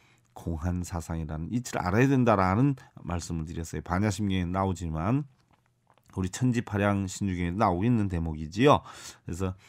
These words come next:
경을 세 번 읽으면 무조건 잘 되는 게 아니라, 그 경에 있는 내용의 말씀을 잘 숙지를 해서 본인이 실천행을 잘 하면 그렇게 될 수 있다라는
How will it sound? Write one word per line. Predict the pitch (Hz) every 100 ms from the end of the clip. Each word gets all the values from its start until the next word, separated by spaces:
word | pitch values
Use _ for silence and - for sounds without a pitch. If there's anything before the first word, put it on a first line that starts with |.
| - _ _
경을 | - 87 87 87 85 -
세 | 85 - 90
번 | 90 87
읽으면 | 78 80 80
무조건 | 76 78 87 87
잘 | 85 80
되는 | 80 80 80
게 | 98
아니라, | 80 95 95 - - - - _ -
그 | 92
경에 | - 92 120
있는 | 143 101 113 131
내용의 | - 92 98 92 95
말씀을 | 117 92 85 - 90 92
잘 | 82 78
숙지를 | - - - 90
해서 | 80 - -
본인이 | 101 117 131 90 87 147 - - _
실천행을 | - - 165 160 135 143 131 127 147
잘 | 131 - 101 131
하면 | 147 - 92 117 147
그렇게 | 107 82 -
될 | 120
수 | 90 101
있다라는 | - 90 85 90 127